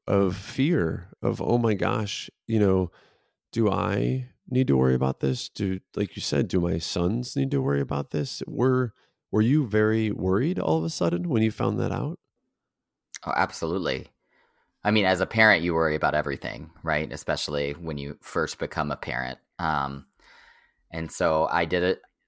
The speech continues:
Speaker 2: a lot of research and a lot of processing with people who are, you know, subject matter experts about, um, what that meant for me and my, my children,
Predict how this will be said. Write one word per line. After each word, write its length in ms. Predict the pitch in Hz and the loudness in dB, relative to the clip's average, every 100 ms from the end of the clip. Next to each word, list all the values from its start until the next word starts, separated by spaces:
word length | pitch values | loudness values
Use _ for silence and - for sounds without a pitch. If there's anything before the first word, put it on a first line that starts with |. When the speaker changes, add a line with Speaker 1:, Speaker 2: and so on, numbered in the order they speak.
| _ | _
Speaker 2:
a 60 | 92 | 0
lot 260 | 90 87 98 | 6 6 6
of 80 | |
research 460 | 92 101 - 92 - | 2 0 2 2 2
and 80 | 85 | 2
a 20 | |
lot 140 | 82 | 2
of 60 | 80 | 2
processing 600 | - 85 85 85 - 78 | 2 2 2 -4 -4 -4
with 180 | 78 - | -4 -6
people 260 | 85 82 | -6 -4
who 100 | 78 | -4
are, 340 | 78 76 71 - _ _ | -2 -2 -4 -8 _ _
you 100 | 76 | -10
know, 100 | 67 | -6
subject 420 | - 82 82 - | -6 -2 -4 -2
matter 240 | 76 73 | -2 -2
experts 640 | 71 73 - 78 69 - - - | -4 -6 -6 -4 -4 -6 -12 -8
about, 480 | 82 73 71 71 67 - | -8 -2 0 0 -2 -6
um, 520 | 80 71 71 69 73 _ _ _ _ _ _ | -2 -2 -2 -6 -12 _ _ _ _ _ _
what 280 | 80 82 - | 0 0 2
that 180 | 69 58 | -2 0
meant 260 | 82 78 | 0 0
for 140 | - 82 | -2 -6
me 160 | 76 | -4
and 100 | 73 | -4
my, 260 | 73 73 71 | -4 -4 -6
my 160 | - 73 | -6 -8
children, 580 | - 76 71 76 71 | -6 -6 -4 -4 -6